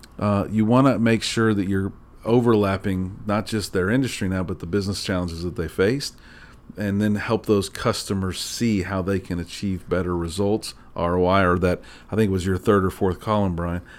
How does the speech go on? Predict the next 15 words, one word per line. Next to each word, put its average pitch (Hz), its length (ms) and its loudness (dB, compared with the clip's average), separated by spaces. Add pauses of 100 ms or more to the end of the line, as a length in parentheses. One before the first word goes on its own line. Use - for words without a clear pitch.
(140)
how 113 180 0
those 107 280 2
things 95 260 0
can 92 140 -6
start 82 240 -4
coming 90 200 -4
together. 82 380 -2 (240)
So - 160 -2
maybe 143 260 6
you 120 120 6
have 107 180 2
a 95 60 0
bunch 92 220 -2
of 85 140 -10
industry 110 640 -2